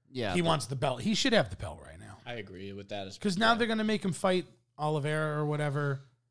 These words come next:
Speaker 2: and it's just stupid. It's like, give him the belt. He beat
Speaker 3: Exact-,
Speaker 2: McGregor.
Speaker 3: yeah.
Speaker 2: He should have it. Just give it to him.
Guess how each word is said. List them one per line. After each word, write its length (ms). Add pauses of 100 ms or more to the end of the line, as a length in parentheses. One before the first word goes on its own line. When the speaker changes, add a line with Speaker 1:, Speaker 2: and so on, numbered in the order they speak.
Speaker 2:
and 80
it's 100
just 200
stupid. 440 (180)
It's 180
like, 300 (720)
give 160
him 80
the 80
belt. 300
He 80
beat 220
Speaker 3:
Exact-, 140
Speaker 2:
McGregor. 360
Speaker 3:
yeah. 120
Speaker 2:
He 120
should 180
have 220
it. 200
Just 180
give 160
it 100
to 100
him. 160